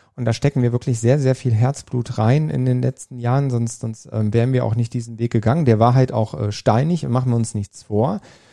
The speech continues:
Ähm, ihr wisst ja sicherlich, dass auch, ähm, gerade in der Anfangszeit, wenn Unternehmen gegründet werden, in den ersten fünf Jahren,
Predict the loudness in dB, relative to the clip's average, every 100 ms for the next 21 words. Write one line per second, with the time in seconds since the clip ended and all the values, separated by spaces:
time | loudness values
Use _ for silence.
0 | _ _ _ -2 0 0 0 -2 -2 0
1 | 0 0 -2 0 -2 -2 -2 -2 -2 -2
2 | -4 -4 -4 -4 -2 -2 -2 0 0 2
3 | 2 0 0 -2 -6 -4 -4 -2 -4 -2
4 | -2 0 -2 -2 -4 -2 -2 -2 -2 0
5 | 0 -2 -4 -10 -10 -10 -4 0 0 -2